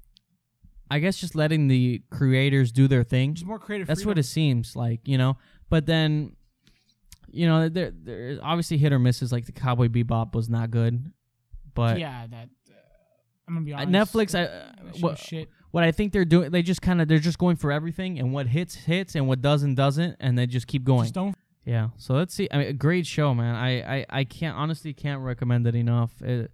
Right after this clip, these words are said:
Speaker 1: it was just really good, man. It was really
Speaker 2: It's
Speaker 1: good.
Speaker 2: just,
Speaker 1: People, like, are,
Speaker 2: it's
Speaker 1: you know, you look at the,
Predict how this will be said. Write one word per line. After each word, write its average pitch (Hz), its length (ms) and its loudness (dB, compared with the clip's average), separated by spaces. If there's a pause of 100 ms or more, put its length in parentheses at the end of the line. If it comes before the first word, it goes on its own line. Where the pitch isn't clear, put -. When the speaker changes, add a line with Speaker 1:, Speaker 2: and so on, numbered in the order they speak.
(1600)
Speaker 1:
it 156 80 2
was 139 180 4
just 127 340 -6
really 127 400 2
good, 123 360 -4
man. 117 420 -10
It 120 60 -8
was 123 160 -4
really 131 240 2
Speaker 2:
It's 120 60 -4
Speaker 1:
good. 131 140 2
Speaker 2:
just, 117 140 -10
Speaker 1:
People, 180 320 2
like, 143 200 2
are, 135 160 0
Speaker 2:
it's - 100 -10
Speaker 1:
you 156 80 2
know, 139 60 4
you 135 160 4
look 151 160 0
at 135 100 -4
the, 123 240 -2